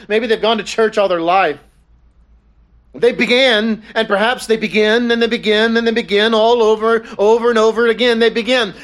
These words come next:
But when it comes time to pay the costs that the Lord calls for in order to, in reality, be a disciple of Christ, they do not have within them a love for God that overshadows all other things in their life,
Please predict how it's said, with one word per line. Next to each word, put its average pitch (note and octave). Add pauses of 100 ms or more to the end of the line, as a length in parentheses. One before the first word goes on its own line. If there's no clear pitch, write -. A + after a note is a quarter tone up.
But A#3
when A3
it A3
comes C4+
time B3+
to G3+
pay A3+
the G3+
costs C4 (160)
that B3+
the A#3+
Lord D4
calls F#3+ (160)
for F#3+
in G3+
order G#3
to, G3+
in A3+
reality, G3 (160)
be G3+
a G3
disciple F3+
of D#3+
Christ, E3+ (180)
they E3
do D#3+
not D#3+
have D3+
within D3+
them C#3+ (160)
a D3
love D3
for C#3+
God D3
that C#3
overshadows C#3
all E3+
other C#3+
things C#3+
in C3
their C3
life, C3